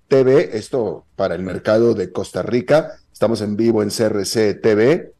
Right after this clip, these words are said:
canales cuarenta y nueve punto uno y diecinueve punto uno de televisión abierta. Estamos en cable en Liberty, canal cinco cuarenta y nueve,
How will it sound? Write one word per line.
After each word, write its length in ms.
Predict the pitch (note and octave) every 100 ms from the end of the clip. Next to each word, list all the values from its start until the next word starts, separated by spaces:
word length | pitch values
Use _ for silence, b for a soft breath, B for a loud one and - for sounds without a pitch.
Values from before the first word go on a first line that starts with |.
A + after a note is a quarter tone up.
| _
canales 460 | G2 G2 A2 G#2+ -
cuarenta 440 | G#2 G2 F#2 F#2+
y 40 |
nueve 260 | G#2 A2+ G#2+
punto 340 | - A2 F#2+
uno 480 | G#2 A2+ A2 A2+ A2+
y 120 | B2 G#2+
diecinueve 680 | G#2+ G2 - F#2 A#2+ C#3+ G2+
punto 300 | A2+ A2+ G2+
uno 240 | G#2+ G#2+
de 100 | F#2
televisión 480 | E2 E2+ F2+ G2 G2
abierta. 680 | F2+ F#2+ G2 - F3 F3 - _ _ -
Estamos 840 | G2 - A2+ A#2+ A2+ G#2+ G2+ - -
en 340 | B2+ C3 B2+
cable 420 | B2 C#3 C#3 D#3
en 160 | D3+ A2
Liberty, 600 | D3 E3+ C3+ - E3+ G3+
canal 340 | - G#2 A2 A2+
cinco 420 | - A#2+ A#2 A2+
cuarenta 380 | F#2+ F2 F2 F2+
y 80 |
nueve, 560 | F#2+ D3 D#3 A#2+ D#3+ -